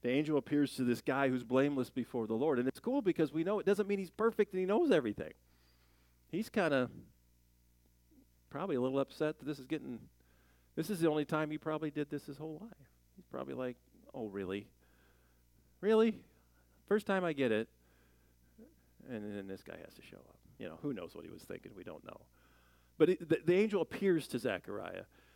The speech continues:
Zechariah could see him, and I don't know if you think about this stuff. It's kind of a metaphysical question. It's beyond the physical. It's spiritual. It's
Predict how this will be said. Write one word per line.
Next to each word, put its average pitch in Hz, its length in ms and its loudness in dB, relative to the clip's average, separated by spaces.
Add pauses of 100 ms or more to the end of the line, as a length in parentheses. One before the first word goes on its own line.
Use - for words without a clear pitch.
(220)
Zechariah 185 600 2
could - 160 -2
see 165 260 0
him, 110 240 0
and 110 80 -8
I 135 140 0
don't 117 160 -2
know 107 100 -2
if 104 140 -4
you 120 100 0
think 113 180 -2
about 107 240 -2
this 107 140 -2
stuff. 110 320 -2
It's - 140 -8
kind 139 160 0
of 113 80 -2
a 98 40 0
metaphysical 120 760 -2
question. 117 420 -4
It's 101 80 -10
beyond 113 420 0
the 113 60 -6
physical. 113 520 -2
It's - 140 -10
spiritual. 120 600 -2
It's - 160 -8